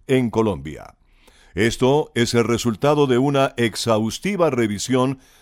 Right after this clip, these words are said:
realizada por el ente de control a los contratos celebrados entre las empresas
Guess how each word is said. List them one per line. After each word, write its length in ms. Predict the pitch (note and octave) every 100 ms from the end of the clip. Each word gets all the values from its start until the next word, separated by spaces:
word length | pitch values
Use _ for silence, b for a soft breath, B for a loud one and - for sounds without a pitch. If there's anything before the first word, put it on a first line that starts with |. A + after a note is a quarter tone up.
| b
realizada 760 | D3 D#3+ D#3 D#3 - F#3+ C#3+ G#2+
por 160 | G#2
el 100 | G2+
ente 280 | D3 C3+ C3
de 120 | A2+
control 480 | A2 G#2 B2 C#3 C#3
a 100 | A2+
los 180 | A2 G#2
contratos 680 | - G#2 A#2 C3 C3 C3 - b b
celebrados 800 | - D3 D3+ D3+ D#3 B2+ A2+ -
entre 260 | C#3 C3 B2
las 200 | A2 A2
empresas 640 | G2 B2 A#2+ B2 B2